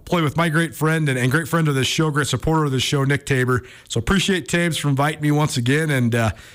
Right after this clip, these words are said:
this is kinda the only time where I, I tell you exactly the specifics of why I'm taking off work. A lot of times I take off work so I can go have some peace, but also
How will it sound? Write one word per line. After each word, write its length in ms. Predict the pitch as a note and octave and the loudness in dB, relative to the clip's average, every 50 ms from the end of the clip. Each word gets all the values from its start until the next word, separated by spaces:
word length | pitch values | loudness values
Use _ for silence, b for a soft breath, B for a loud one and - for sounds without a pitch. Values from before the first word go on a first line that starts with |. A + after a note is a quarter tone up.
| B B | B B
this 160 | - D3+ - - | -4 -2 0 0
is 100 | D3+ - | 0 0
kinda 180 | - G3 E3+ | 0 -2 0
the 80 | D#3 E3 | 0 -2
only 180 | E3+ E3+ D#3+ | 0 0 -2
time 260 | - - E3 E3 D#3 D3 | 0 0 -2 0 0 0
where 100 | C#3 C3+ | 0 0
I, 140 | C3 C3 - | 0 -2 -2
I 280 | - B2 A#2+ A2+ G#2 - - - C3 A#2+ A2 - - - - _ - | -2 -2 -2 -2 -4 -8 -10 -10 -10 -10 -10 -12 -16 -20 -20 _ -6
tell 220 | - - E3+ E3+ E3+ | -2 0 0 0 2
you 100 | D#3 C#3+ | 0 0
exactly 500 | C3 B2 A2+ C#3+ D3 D#3 - - D3 C3+ | 0 0 0 0 0 0 0 0 0 0
the 140 | B2 B2+ A#2+ | 0 0 -2
specifics 560 | - - C3 A#2 - F3 F3 E3+ D3 - - | -2 -2 -4 0 0 0 0 0 0 0 -2
of 80 | A#2 | -2
why 240 | A#2 B2 C3+ C#3+ C#3+ | 0 0 2 2 0
I'm 80 | C3 A#2+ | 0 -2
taking 340 | - D3+ D3 C#3+ - C#3+ C3 | -2 -2 -2 -2 -2 0 0
off 220 | C3 C3+ A#2+ G#2 | 0 0 0 0
work. 260 | A2 A#2 C#3 C#3 A2 | -2 0 0 0 0
A 60 | A2+ | 0
lot 120 | B2+ E3+ G#3+ | 0 0 0
of 60 | A3+ | -2
times 200 | - F#3+ E3+ D#3 | -2 -2 -2 -2
I 80 | D3 C3 | -2 -2
take 260 | - E3+ E3+ D#3 - | 0 -2 -2 0 0
off 220 | D#3+ D3+ C3+ D3 | 0 0 0 0
work 220 | D3+ D#3+ D3+ D#3 B B B B B B B B B B B | 0 0 -2 -2 B B B B B B B B B B B
so 160 | - - F3+ | -2 -2 0
I 40 | D#3 | 0
can 100 | D#3+ D#3+ | 0 2
go 180 | E3+ F3 D#3+ D3+ - | 2 0 0 0 0
have 200 | D3+ D#3+ E3+ C#3 | -2 -2 0 -2
some 180 | - C#3 A#2+ | -4 -4 -4
peace, 320 | A2 - - F3+ F#3+ F#3+ - | -2 0 2 2 2 2 0
but 140 | - D#3 D3 | 0 0 0
also 440 | D#3 - - - D#3+ D3+ C3 B | 0 0 0 0 0 -2 -2 B